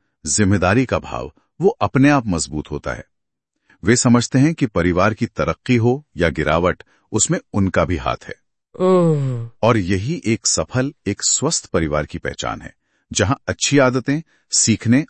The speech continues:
Speaker 1: और सिखाने का माहौल हो।
Speaker 2: तो अगर हम सार निकालें, तो वंदनीय माताजी के अनुसार परिवार सिर्फ खून के रिश्तों का एक समूह नहीं है।
Speaker 1: नहीं।
Speaker 2: बल्कि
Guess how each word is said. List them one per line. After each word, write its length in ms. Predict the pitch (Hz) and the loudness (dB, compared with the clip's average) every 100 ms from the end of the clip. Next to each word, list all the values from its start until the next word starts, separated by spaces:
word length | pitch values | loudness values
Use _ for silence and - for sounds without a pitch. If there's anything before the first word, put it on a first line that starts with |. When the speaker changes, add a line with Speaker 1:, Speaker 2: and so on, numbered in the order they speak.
| - | -4
Speaker 1:
और 80 | 117 | -4
सिखाने 480 | - 85 78 80 | -4 -6 -2 0
का 100 | 85 | 0
माहौल 340 | 78 62 65 55 - | -2 -2 -6 -10 -12
हो। 120 | - _ | -18 _
Speaker 2:
तो 80 | 285 | 0
अगर 400 | 381 - 196 233 | 0 2 0 2
हम 160 | 254 262 | 2 2
सार 340 | - 185 175 | 2 2 4
निकालें, 540 | 160 156 143 131 123 147 _ _ _ - | 2 0 0 -2 -4 -8 _ _ _ 0
तो 100 | 190 | 2
वंदनीय 540 | 175 175 170 185 208 | 4 4 4 4 4
माताजी 440 | 202 165 170 156 | 2 2 0 -2
के 160 | 175 190 | -2 0
अनुसार 520 | 156 147 - 143 175 - _ _ - | 2 2 0 0 -2 -8 _ _ -2
परिवार 480 | 190 180 170 170 214 | 2 4 4 2 0
सिर्फ 340 | - 240 240 - | 0 0 0 -4
खून 320 | - 202 220 | 0 2 2
के 160 | 208 220 | 2 2
रिश्तों 360 | 165 - 202 | 2 0 -2
का 100 | 190 | 2
एक 140 | 202 - | 0 0
समूह 360 | 196 165 185 | 0 2 4
नहीं 320 | 175 170 175 | 4 2 2
है। 180 | 165 113 - - | 0 -4 -10 -4
Speaker 1:
नहीं। 300 | 85 76 65 - _ - | -2 -2 -4 -14 _ -10
Speaker 2:
बल्कि 460 | 147 180 156 254 | -2 0 0 -2